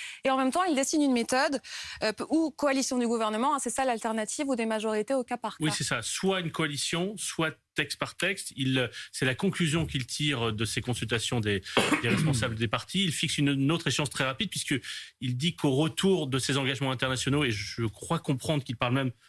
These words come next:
Speaker 2: de retour de Bruxelles. Euh, donc Bruxelles, c'est demain, après-demain,
Speaker 1: Mhm.
Speaker 2: et le sommet de l'otan est en début de semaine. Euh, enfin, il y a d'abord le sommet du G sept, donc je n'ai pas exactement compris à quel moment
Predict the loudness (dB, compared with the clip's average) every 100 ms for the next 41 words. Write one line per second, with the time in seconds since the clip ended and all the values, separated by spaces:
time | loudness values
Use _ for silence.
0 | _ _ -4 0 2 2 2 2 2 0
1 | -2 -6 -4 0 2 2 2 0 -2 -2
2 | 0 0 0 0 -2 -10 -14 0 2 2
3 | 0 -2 0 2 0 -4 -16 -14 -2 2
4 | 4 2 2 2 2 2 2 0 0 2
5 | 2 2 2 2 2 2 2 2 2 0
6 | 0 2 2 0 0 0 0 2 2 2
7 | 2 2 0 0 0 -2 -2 -2 0 -2
8 | 0 0 2 0